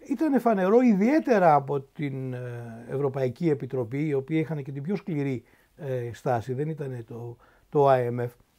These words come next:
Ε, οι οποίοι, ε, λέγανε, "Δεν ξέρω, εσείς έχετε υπογράψει ένα μνημόνιο και εμείς δεν έχουμε να, ε, ερχόμαστε ουσιαστικά να διαπραγματευτούμε". Αυτό που έρχομαι, ε,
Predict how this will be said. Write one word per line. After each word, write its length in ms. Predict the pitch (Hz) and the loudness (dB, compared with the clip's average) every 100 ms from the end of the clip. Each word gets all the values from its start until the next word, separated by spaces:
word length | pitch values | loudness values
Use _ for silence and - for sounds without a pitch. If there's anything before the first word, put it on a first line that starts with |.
| _ _ _ _ _ _ _ _ _ _ _ _ | _ _ _ _ _ _ _ _ _ _ _ _
Ε, 220 | - 190 202 - _ _ | -2 0 0 -4 _ _
οι 140 | - 240 | -2 0
οποίοι, 460 | 240 311 320 254 - | 2 6 6 4 -2
ε, 260 | - 247 247 | -2 0 2
λέγανε, 400 | 277 277 302 302 285 240 | 2 2 0 0 0 -2
"Δεν 120 | 285 | -2
ξέρω, 240 | 156 170 | 2 2
εσείς 240 | 262 240 254 | 2 -4 -6
έχετε 260 | 269 - | -8 -6
υπογράψει 540 | 240 208 208 226 240 247 | -4 -2 0 -2 -2 -2
ένα 120 | 247 | -2
μνημόνιο 520 | 202 190 233 302 302 | 0 0 0 0 -2
και 120 | 226 | -2
εμείς 180 | 247 269 | -2 0
δεν 160 | 302 330 | 0 0
έχουμε 240 | 320 302 | 0 0
να, 80 | 277 | -2
ε, 240 | - 220 | -4 -6
ερχόμαστε 440 | - 175 220 185 165 | -4 -2 -2 -2 -4
ουσιαστικά 480 | 180 175 160 185 185 | -4 -4 -4 -2 0
να 100 | 160 | 0
διαπραγματευτούμε". 760 | 151 139 131 127 - 135 131 | -4 -6 -8 -10 -8 -6 -4
Αυτό 200 | 156 - | -6 -4
που 200 | 277 214 | -4 -2
έρχομαι, 340 | 277 254 262 247 | -2 -2 -4 -4
ε, 380 | 202 185 175 | -2 -2 -4